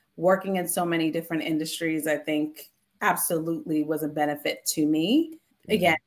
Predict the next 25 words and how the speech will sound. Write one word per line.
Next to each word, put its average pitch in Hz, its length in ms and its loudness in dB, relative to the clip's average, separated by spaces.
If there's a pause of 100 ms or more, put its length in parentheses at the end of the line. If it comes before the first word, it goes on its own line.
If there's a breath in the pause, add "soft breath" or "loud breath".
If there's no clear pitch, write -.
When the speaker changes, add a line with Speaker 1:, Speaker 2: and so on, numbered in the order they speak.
(180)
Speaker 1:
working 165 240 0
in 156 120 2
beauty, 151 720 -2
<laughs> - 100 -20
hospitality, 180 800 6
the 165 100 -2
list 160 220 2
goes 160 160 -2
on 151 160 0
and 151 140 0
on. 151 320 2 (120)
Um, 156 160 0
every 220 360 6
industry 202 340 2
that 180 220 -2
you 165 100 -2
work 165 220 0
with, 160 160 -4
every 151 180 -2
company 247 460 2
that 156 240 -2
you 156 100 0
work 151 300 0
with, 151 420 -2 (220)
you 208 280 6